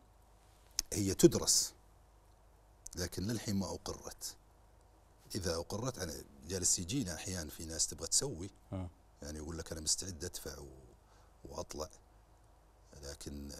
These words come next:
Speaker 1: بما إنه ما حكمها نظام معين، فبالتالي إحنا جالسين نرفضها. هي جالس تدرس، إذا أقرت ناخذ
Speaker 2: آه.
Speaker 1: فيها، ما أقرت.
Speaker 2: يعني لا، لا تعملون تسويات، لكن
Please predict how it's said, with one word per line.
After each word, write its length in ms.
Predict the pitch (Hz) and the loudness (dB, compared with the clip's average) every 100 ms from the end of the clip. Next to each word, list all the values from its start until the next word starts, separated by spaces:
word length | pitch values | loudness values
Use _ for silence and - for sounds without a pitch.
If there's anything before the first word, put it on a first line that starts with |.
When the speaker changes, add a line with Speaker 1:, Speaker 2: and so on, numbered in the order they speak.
| 71 - - - | -14 -16 -16 -8
Speaker 1:
بما 280 | 85 85 | -4 -4
إنه 220 | 80 85 76 | -2 -4 -4
ما 380 | 85 92 78 | -4 -2 -4
حكمها 800 | 71 - - 76 69 71 71 67 - - - - - - - | -4 -8 -8 -8 -8 -8 -8 -12 -18 -20 -20 -20 -20 -20 -10
نظام 360 | 76 85 85 78 | -6 -2 -4 -4
معين، 520 | 76 101 80 107 120 - | -4 -4 -2 -4 -6 -8
فبالتالي 440 | 76 - 110 101 | -8 -6 -6 -4
إحنا 180 | 90 98 | -6 -6
جالسين 340 | 90 98 98 | 0 2 2
نرفضها. 460 | 92 78 85 - - - - - - - - - - | -2 -6 -8 -10 -12 -18 -20 -20 -20 -20 -20 -20 -8
هي 200 | 82 76 | -6 -4
جالس 280 | 82 80 - | -2 0 0
تدرس، 520 | 147 107 135 - - - | 0 -2 -2 -2 -4 -8
إذا 320 | 73 73 71 - | -6 -4 -4 -6
أقرت 680 | 87 - 110 120 156 - - - - - | 2 4 4 2 -2 -6 -14 -18 -20 -6
ناخذ 260 | 160 90 85 | -2 -2 -2
Speaker 2:
آه. 40 | |
Speaker 1:
فيها، 240 | - - - | -4 -6 -6
ما 100 | 104 | -8
أقرت. 320 | 90 - - | -8 -4 4
Speaker 2:
يعني 160 | 104 127 | 8 12
لا، 120 | 151 | 12
لا 100 | 151 | 12
تعملون 340 | 127 120 120 | 10 6 6
تسويات، 420 | 113 - 123 170 | 4 2 2 2
لكن 200 | 117 - | 0 -2